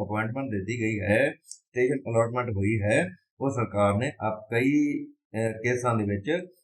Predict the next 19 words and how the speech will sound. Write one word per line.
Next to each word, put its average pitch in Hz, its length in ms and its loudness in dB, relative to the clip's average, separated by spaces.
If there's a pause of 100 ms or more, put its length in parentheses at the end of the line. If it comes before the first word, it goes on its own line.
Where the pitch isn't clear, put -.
(140)
ਆਪਣੀ 139 440 -2 (280)
ਮਰਜ਼ੀ 151 340 4
ਹੀ 151 180 -2
ਕੀਤੀ 107 420 0
ਹੈ। 120 280 4 (560)
ਉਹਨਾਂ 190 260 0 (140)
ਭਗਵੰਤ 131 460 0
ਮਾਨ 175 160 -4
ਸਰਕਾਰ 151 400 2
ਨੂੰ 160 120 -2
ਅਪੀਲ 156 320 0
ਕੀਤੀ 156 560 2
ਕਿ 165 160 0
ਜਿਨ੍ਹਾਂ 156 360 2
ਲੜਕੇ 113 360 2
ਲੜਕੀਆਂ 131 440 -2
ਨੂੰ 151 100 -4
ਸਮੱਸਿਆ 156 600 0
ਹੈ 113 200 2